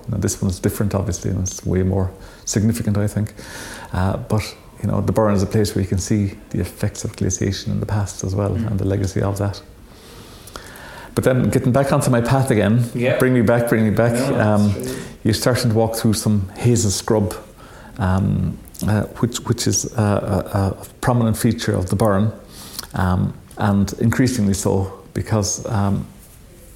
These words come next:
Speaker 1: just before we get onto a lovely green field, uh, before we leave the rock and emerge onto a green field, um, the story of farming in the Burren is a really interesting one, because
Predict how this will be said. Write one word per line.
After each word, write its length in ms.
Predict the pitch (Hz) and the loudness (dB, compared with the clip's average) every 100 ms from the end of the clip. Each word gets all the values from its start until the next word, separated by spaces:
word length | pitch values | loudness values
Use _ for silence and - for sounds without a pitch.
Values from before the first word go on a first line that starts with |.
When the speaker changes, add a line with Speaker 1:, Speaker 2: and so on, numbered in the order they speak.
| - - | -16 -6
Speaker 1:
just 220 | 131 120 | -4 -4
before 220 | - 123 110 | 0 2 4
we 60 | |
get 100 | 107 | 4
onto 280 | 113 104 113 | 2 2 2
a 160 | 92 101 | 2 2
lovely 220 | 104 104 | 2 4
green 260 | 98 107 104 | 4 4 2
field, 440 | - 107 127 - - | 2 2 2 -2 -2
uh, 220 | 101 98 | 0 0
before 320 | 113 101 110 | -2 0 2
we 60 | 107 | 4
leave 160 | 107 | 2
the 80 | 101 | 2
rock 340 | 98 117 - - | 2 2 -2 -6
and 120 | - | 0
emerge 240 | 104 104 101 | 2 2 2
onto 220 | 98 107 | 0 0
a 60 | 101 | 0
green 240 | 107 104 | 0 0
field, 320 | - 104 107 - - - - - - - - - - - - 117 | 0 -2 -2 -8 -16 -14 -12 -12 -12 -12 -14 -14 -16 -18 -4 2
um, 300 | 107 101 95 - - - - - - | 2 2 0 -4 -8 -10 -20 -20 -8
the 80 | |
story 420 | - 143 120 127 - | -2 2 4 2 2
of 140 | 104 | -2
farming 420 | - 135 139 123 | 0 2 2 4
in 40 | 104 | 4
the 60 | |
Burren 260 | 104 101 101 | 4 2 2
is 100 | 95 | 2
a 40 | |
really 140 | 107 104 | 2 2
interesting 380 | 101 - - 104 | 0 -4 -4 -2
one, 180 | 101 | -2
because 460 | 92 110 104 - | -2 -2 -2 -4